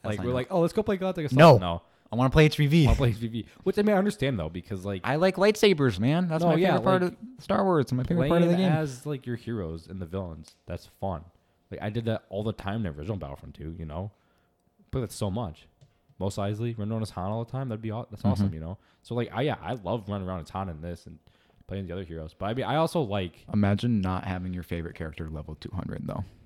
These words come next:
Speaker 2: Yeah, he's only, like, one hundred and twenty something. <laughs>
Speaker 1: Couldn't be me.
Speaker 2: Yeah, couldn't be Kevin. But, like, I, I really enjoy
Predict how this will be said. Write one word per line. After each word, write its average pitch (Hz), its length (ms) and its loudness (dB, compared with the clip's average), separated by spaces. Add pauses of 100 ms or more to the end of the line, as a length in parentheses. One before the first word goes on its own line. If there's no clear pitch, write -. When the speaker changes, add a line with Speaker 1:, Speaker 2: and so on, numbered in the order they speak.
(640)
Speaker 2:
Yeah, 85 240 -6
he's 80 140 -6
only, 80 200 -6
like, 78 220 -12
one 78 160 -8
hundred 73 340 -12
and 73 140 -14
twenty 76 300 -12
something. 73 400 -14 (1300)
<laughs> 285 100 -6 (720)
Speaker 1:
Couldn't 117 220 4
be 92 100 0
me. 82 220 -2 (640)
Speaker 2:
Yeah, 76 220 -12 (180)
couldn't 87 160 -12
be 82 100 -14
Kevin. 78 320 -18 (1160)
But, 120 100 -4
like, 143 160 -4
I, 165 180 0 (220)
I 107 120 -2
really 143 520 0
enjoy 104 480 -2